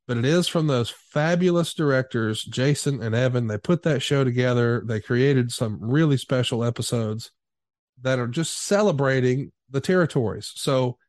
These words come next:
if you didn't like Dark Side because it was a downer or it was negative or painted the business in a bad light, if you want some good old-fashioned storytelling and some phenomenal recreations,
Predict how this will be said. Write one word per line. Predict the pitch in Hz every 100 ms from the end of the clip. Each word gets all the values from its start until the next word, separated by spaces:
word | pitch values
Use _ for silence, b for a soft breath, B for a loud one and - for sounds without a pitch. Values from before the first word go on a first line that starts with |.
| _ _ 113
if | 107
you | 123
didn't | 196 202
like | 202 196 170
Dark | 165 156
Side | - 156 151 147
because | 123 - 131 156
it | 151
was | 165
a | 151
downer | 131 139 139 139 135
or | 113 127
it | 147
was | 143 -
negative | 131 139 127 127 127
or | 117
painted | - 123 156
the | 135
business | 139 139 135
in | 139
a | 123
bad | 120 135 127
light, | 113 113 104 - _ _ _ _ _
if | 117
you | 139 196
want | 190 185 151
some | - 120
good | 131 165 170
old-fashioned | - 139 160 147 139 143 139 - 131 127 123 _ _ _ _
storytelling | - 185 175 127 - 107 98 104 123 - _
and | 131 127
some | 123 117 110
phenomenal | - 135 135 160 180 175 143
recreations, | 135 135 - 127 120 113 98 87 107